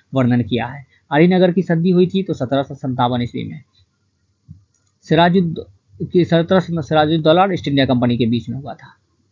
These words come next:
दस्तक प्रथा को समाप्त किया मीर कासिम ने। प्लासी का युद्ध हुआ, कब हुआ? तेईस जून सत्रह सौ संतावन को। अंग्रेज सेनापति रॉबर्ट क्लाइव और बंगाल के नवाब सिराजुद्दौला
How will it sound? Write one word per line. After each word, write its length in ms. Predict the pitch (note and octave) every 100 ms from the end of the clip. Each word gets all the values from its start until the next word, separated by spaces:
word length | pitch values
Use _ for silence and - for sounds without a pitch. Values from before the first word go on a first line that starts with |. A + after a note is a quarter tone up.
| _ _ _ _ _ _ _ _ -
दस्तक 420 | C#3 E3+ - G#3
प्रथा 260 | G3+ F3 F#3
को 100 | F3+
समाप्त 400 | F3 E3 F3 -
किया 240 | F3+ F3+
मीर 280 | D#3+ C#3+ D#3
कासिम 420 | D3+ B2+ B2 A#2+
ने। 160 | G#2+ B2+ - _ _ _
प्लासी 340 | C3 C3+ C#3+ F3+
का 100 | E3
युद्ध 200 | E3+ D#3+
हुआ, 240 | E3 E3+
कब 180 | D#3+ C#3+
हुआ? 160 | D3+ D#3
तेईस 280 | C#3 D3+
जून 260 | D3 D3+ E3
सत्रह 300 | C3+ C3 C3+
सौ 140 | C3+
संतावन 360 | C3 B2+ C#3 D3+
को। 220 | D3+ E3
अंग्रेज 360 | C#3 C3+ C#3+ D3+
सेनापति 500 | D3 C3 C3 C3 C#3+
रॉबर्ट 280 | B2+ C#3+ C3+
क्लाइव 360 | C#3 C#3 D#3
और 100 | B2+
बंगाल 380 | A2 B2+ C3 C#3+
के 100 | C#3
नवाब 300 | B2 A#2+ B2+
सिराजुद्दौला 720 | - A#2+ A#2+ B2 A#2+ C3+ C#3